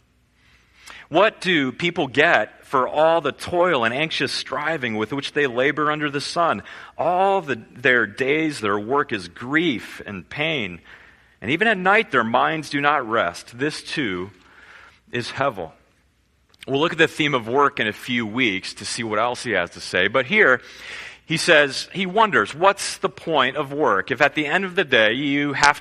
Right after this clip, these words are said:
to leave all the fruits of your labor to someone else, some fool who may squander it away?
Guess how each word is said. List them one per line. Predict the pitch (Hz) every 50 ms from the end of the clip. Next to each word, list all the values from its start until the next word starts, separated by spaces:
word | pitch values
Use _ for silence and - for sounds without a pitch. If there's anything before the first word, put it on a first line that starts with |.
| -
to | 160 147 135 123 - - - - -
leave | - 127 143 190 190 185 170 -
all | 123 160 170 170 175 196
the | 165 147
fruits | - - - 156 151 160 - -
of | 165 151
your | 160 151
labor | 135 117 113 113 117 120 117
to | 113 113
someone | - - - 156 156 160 156 139
else, | 120 104 101 107 113 113 -
some | - - 151 143 147
fool | 139 - - - 175 160 139 123 120
who | 113 123 127
may | 131 135 131 131
squander | 120 - - - 135 123 127 127 131 123 120 123
it | 120 123
away? | 117 117 104 92 87 -